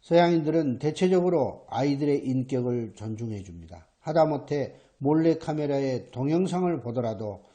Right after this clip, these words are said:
아이들을 존중하고 사랑합니다. 어린아이들이 아무리 수도 호수로 물을 뿌리고 놀리더라도 우리나라 어른들처럼 야단을 치거나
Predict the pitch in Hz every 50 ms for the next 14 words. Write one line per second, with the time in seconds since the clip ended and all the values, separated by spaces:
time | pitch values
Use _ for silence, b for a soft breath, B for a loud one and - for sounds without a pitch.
0 | b b b b b - 120 127 135 135 127 127 123 127 127 123 120 - 123 135
1 | 151 165 175 170 165 160 156 160 165 156 - 170 170 160 143 113 95 95 92 92
2 | 95 95 - _ _ _ _ _ _ _ _ _ _ _ _ _ _ _ _ _
3 | _ 131 139 147 160 165 156 151 147 143 143 147 147 143 139 - - 131 127 135
4 | 139 147 147 143 143 135 131 - - 190 208 202 190 170 165 190 185 - - 175
5 | 175 165 127 - B B B B B B - 147 160 185 190 180 185 - 185 170
6 | 180 160 165 165 160 139 131 135 139 156 190 202 180 160 131 113 104 - 101 101
7 | - - _ _ _ _ _ _ _ _ _ _ 135 135 143 143 139 139 135 135
8 | 131 131 135 139 143 135 127 127 117 - - 117 104 98 95 95 - _ _ _
9 | _ _ _ _ _ _ _ _ _ _ _ _ _ _ _ _ _ _ _ _
10 | _ _ _ 110 113 117 127 151 165 180 170 151 127 - 147 143 151 139 135 127
11 | 120 104 - -